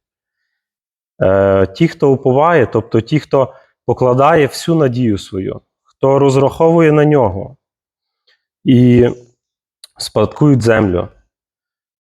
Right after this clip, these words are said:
Е, для тих, хто уповає на Господа, хто пробує, не пробує рішити сам свої питання,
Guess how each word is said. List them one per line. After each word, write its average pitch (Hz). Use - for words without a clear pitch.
Е, 104
для 113
тих, 175
хто -
уповає 143
на 131
Господа, 120
хто 120
пробує, 139
не 127
пробує 165
рішити 139
сам 143
свої 117
питання, 104